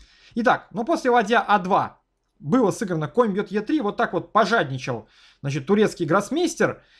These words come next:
И неожиданно выяснилось, что после простого хода конь Д три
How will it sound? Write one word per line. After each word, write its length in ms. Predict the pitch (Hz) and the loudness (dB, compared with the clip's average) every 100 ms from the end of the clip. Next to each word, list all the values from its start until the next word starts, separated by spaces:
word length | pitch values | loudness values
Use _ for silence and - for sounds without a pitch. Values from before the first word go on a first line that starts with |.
| - | -4
И 140 | 320 | 0
неожиданно 560 | 262 220 202 330 226 175 | 4 4 4 2 2 2
выяснилось, 460 | 247 311 - 170 | 4 2 2 -2
что 160 | - 175 | -2 -4
после 260 | 226 214 | -2 -2
простого 520 | 196 214 220 262 202 165 | 0 0 0 2 2 2
хода 260 | 220 156 | 0 -2
конь 340 | 139 - 220 160 | -2 0 0 2
Д 120 | 175 | 0
три 340 | 175 269 330 | 2 2 2